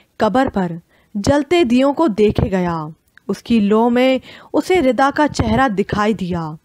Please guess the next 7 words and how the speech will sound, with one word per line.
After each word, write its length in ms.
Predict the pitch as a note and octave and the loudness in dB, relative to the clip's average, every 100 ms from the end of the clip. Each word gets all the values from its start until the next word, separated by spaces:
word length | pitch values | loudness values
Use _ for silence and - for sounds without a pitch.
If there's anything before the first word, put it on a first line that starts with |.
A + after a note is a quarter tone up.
| _ _ - _ - | _ _ -20 _ -16
उसने 240 | - D4 | -6 0
हैरत 400 | E4+ G3+ G3+ B3+ | 0 2 0 -2
से 100 | - | -2
देखा, 500 | G3+ F3+ - E3+ D#3 - _ _ _ _ F3 | -2 -2 -2 -4 -6 -12 _ _ _ _ -4
रिदा 280 | F#3 F#3+ G#3+ | -2 0 0
की 160 | A#3+ | 0
छवि 480 | F#3 G#3 A#3 B3 B3 | 0 0 2 2 2